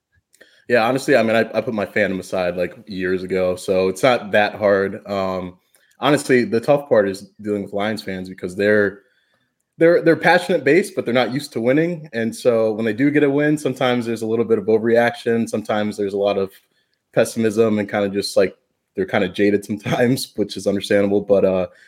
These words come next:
it's been fun covering this team. I'm, they're, they're a young team in the N F L. Um, they're still a couple years into their rebuild. So, you know, you, I think you can see a light at the end of the tunnel for this franchise, and the fans kinda see that too. But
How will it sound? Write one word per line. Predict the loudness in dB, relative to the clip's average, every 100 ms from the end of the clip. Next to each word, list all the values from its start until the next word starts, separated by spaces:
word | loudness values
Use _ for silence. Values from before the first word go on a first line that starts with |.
| _ -4
it's | 0
been | 2
fun | 2 2
covering | 2 2 0
this | -4 -6
team. | 0
I'm, | 2 2 0
they're, | -4 0
they're | 2 2
a |
young | 2 0
team | -2 -2
in | 0
the | -2
N |
F | -2 0
L. | 2 2 0 -4 _ _ _
Um, | -10 -8 -6 -6
they're | -4
still | -2
a | 0
couple | 0 0
years | 0 -2 -2
into | -6 -2
their | -2
rebuild. | -2 -2 -2 -2 -4
So, | -2 0 -2 -6 _ _ _
you | -2
know, | 0 0
you, | -4 -6 0 2
I |
think | 2 2
you | 0
can | 0
see | 2
a | 4
light | 4 2
at |
the | -2
end | -2
of | -4
the | -4
tunnel | -4 -4
for | -6
this | -8
franchise, | -6 -6 -4 0 0 0
and | -2
the | -4
fans | -2 -2 -4
kinda | -8
see | -4 -2
that | -2 -2
too. | 0 0
But | 2 0 0